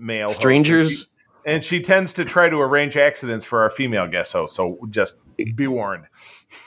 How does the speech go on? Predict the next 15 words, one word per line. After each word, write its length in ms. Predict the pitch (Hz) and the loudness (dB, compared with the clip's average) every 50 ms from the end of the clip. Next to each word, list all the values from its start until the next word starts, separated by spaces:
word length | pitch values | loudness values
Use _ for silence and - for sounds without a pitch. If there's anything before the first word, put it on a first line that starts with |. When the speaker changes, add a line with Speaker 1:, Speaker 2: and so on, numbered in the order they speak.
| - _ - | -20 _ -6
Speaker 2:
Strangers 600 | - - - - 131 131 143 151 143 160 160 156 | -6 -4 0 2 4 4 6 6 4 2 2 2
with 120 | 151 143 - | 0 0 2
candy. 440 | - 123 110 98 85 85 80 - - - | 2 2 2 2 2 0 -2 -4 -2 0
Yes. 360 | 98 85 85 - - - - | 0 2 2 2 0 -2 -2
Speaker 1:
Yes, 280 | 113 113 110 107 - | -2 -2 -2 -2 -2
Speaker 2:
Uh, 220 | 120 - 175 175 - - - - | 0 2 2 4 2 0 0 2
Speaker 1:
exactly. 580 | 165 156 - - 139 190 - 277 339 320 226 - | 0 2 2 0 -2 -2 -2 -2 0 0 0 0
Speaker 2:
<laughs> 40 | - | 0
um, 360 | - 156 160 156 156 - - _ - | 0 0 0 0 -2 -4 -10 _ -6
so 160 | - - 156 | -2 0 0
first 300 | 156 - - 240 - - | 0 0 0 0 0 0
story 260 | - - 151 131 120 | 0 2 2 2 2
this 200 | 107 113 - - | 2 2 0 2
week 300 | - 113 107 110 110 - - | 2 2 2 2 0 -2 -2
is 600 | 131 123 120 117 117 113 110 110 107 107 104 - | 0 2 4 4 4 4 4 4 2 0 -2 -6